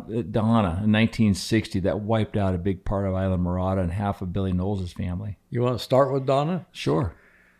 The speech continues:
Speaker 2: Well, Donna, you know, was the second strongest storm since the nineteen thirty-five storm. And at that time, my family had a house right on the beach in Islamorada where,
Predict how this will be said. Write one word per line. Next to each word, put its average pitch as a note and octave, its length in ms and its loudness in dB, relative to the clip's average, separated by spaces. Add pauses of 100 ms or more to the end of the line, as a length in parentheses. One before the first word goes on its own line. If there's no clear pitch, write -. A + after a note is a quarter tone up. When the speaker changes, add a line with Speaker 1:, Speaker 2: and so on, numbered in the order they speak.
(680)
Speaker 2:
Well, F3 480 2
Donna, E3+ 500 6 (840)
you C#3 160 -2
know, D#3+ 180 0
was D#3 220 4
the C#3 100 -2
second D3 380 2
strongest C#3+ 480 0
storm C#3 580 0
since - 300 -2
the C#3 80 0
nineteen A#2+ 360 -2
thirty-five B2+ 500 0
storm. G#2+ 340 -8 (1040)
And C3 600 -4 (100)
at C3 260 -4
that C3 300 -6
time, C#3 760 0 (460)
my C3+ 380 -2
family C3 540 -4
had B2 280 0
a A2 80 -6
house A#2+ 720 -2
right B2+ 280 0
on B2 180 0
the A2+ 80 -2
beach C3 460 -2
in A#2+ 160 -4
Islamorada B2 840 0
where, A#2+ 480 2